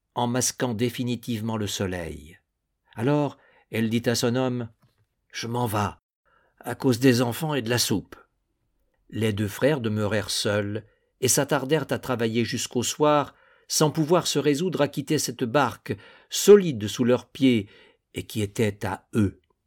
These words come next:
La mer baissa. Le dépit des envieux fit son trou dans la vase molle et claire. Le quai le dominait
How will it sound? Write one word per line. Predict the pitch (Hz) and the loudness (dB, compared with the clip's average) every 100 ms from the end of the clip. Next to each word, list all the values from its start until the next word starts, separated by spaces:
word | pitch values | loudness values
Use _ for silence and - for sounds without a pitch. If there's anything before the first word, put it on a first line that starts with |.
| _ _ _ _ _ _ _ _ _ _ | _ _ _ _ _ _ _ _ _ _
La | 104 101 | -4 -2
mer | 98 110 117 104 | 0 0 -2 -4
baissa. | 90 104 - - 76 - _ _ _ _ _ _ _ _ | -2 -2 -2 -6 -8 -14 _ _ _ _ _ _ _ _
Le | 104 104 | -2 4
dépit | 120 123 123 | 2 4 2
des | 117 110 | 4 2
envieux | 110 101 120 143 165 | -2 0 2 2 0
fit | - 113 | -4 -6
son | 120 104 | -4 -6
trou | - 123 | -4 -2
dans | 110 | 0
la | 113 110 | -2 -2
vase | 113 113 110 104 98 | 0 0 0 -4 -6
molle | 104 107 110 107 | -4 -2 -2 -4
et | 107 | -8
claire. | - 95 92 87 85 - _ _ _ _ - - | -8 -6 -8 -10 -16 -20 _ _ _ _ -20 -2
Le | 117 123 | 4 4
quai | - 135 139 170 | 4 4 6 4
le | 139 123 | 2 4
dominait | 123 120 123 131 160 | 4 2 0 2 0